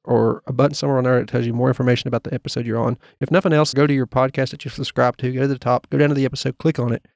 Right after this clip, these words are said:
When you click on it, that'll be up to the description as well. And then the play button. If you hit the play button, some of them hide it. So you have to go from the base podcast,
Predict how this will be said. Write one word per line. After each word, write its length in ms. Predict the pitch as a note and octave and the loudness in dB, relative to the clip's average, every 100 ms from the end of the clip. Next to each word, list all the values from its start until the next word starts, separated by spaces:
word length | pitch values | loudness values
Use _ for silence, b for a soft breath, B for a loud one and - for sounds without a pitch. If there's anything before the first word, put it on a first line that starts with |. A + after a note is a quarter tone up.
| _ | _
When 140 | - B2 | -8 -6
you 80 | A#2+ | 0
click 220 | G3 G3+ | 0 2
on 120 | A#2+ | 0
it, 120 | A#2 - - | -2 -4 -2
that'll 160 | B2+ A#2+ | 0 2
be 120 | B2 | 2
up 60 | |
to 60 | B2+ | 0
the 100 | A#2+ | -4
description 480 | C#3 - B2+ B2 B2 | -6 -4 -4 -2 -4
as 100 | A2+ | -4
well. 240 | A2+ A2+ - - | -4 -6 -8 -2
And 380 | A#2+ A2 A2+ | 0 2 0
then 100 | A2+ | -2
the 60 | A2+ | -2
play 200 | - A#2 | -4 -6
button. 360 | D3 - A2+ - | -4 -6 -8 -8
If 120 | C3 | 0
you 40 | |
hit 80 | C3+ | 0
the 80 | - | 0
play 160 | - A#2+ | -2 -2
button, 200 | - A#2+ | -2 -2
some 180 | B2 | -2
of 80 | A#2 | -2
them 80 | A2+ | -2
hide 240 | - A2 | -4 -4
it. 140 | - - _ | -4 -8 _
So 120 | - A#2 | -4 -2
you 60 | |
have 80 | D3+ | -2
to 60 | - | -2
go 180 | A#2+ | -2
from 360 | A2+ A2+ A2 G2+ _ _ | 0 -4 -4 -6 _ _
the 120 | - | -2
base 120 | A#2 - | -2 0
podcast, 640 | A#2 A2 - A#2+ B2+ - | -2 -2 -2 -6 -6 -10